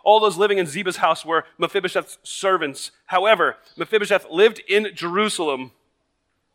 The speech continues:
because he always ate at the king's table.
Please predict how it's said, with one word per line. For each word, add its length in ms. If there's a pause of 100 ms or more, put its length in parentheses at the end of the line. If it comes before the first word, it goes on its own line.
(380)
because 240
he 140
always 680
ate 280
at 100
the 80
king's 480
table. 560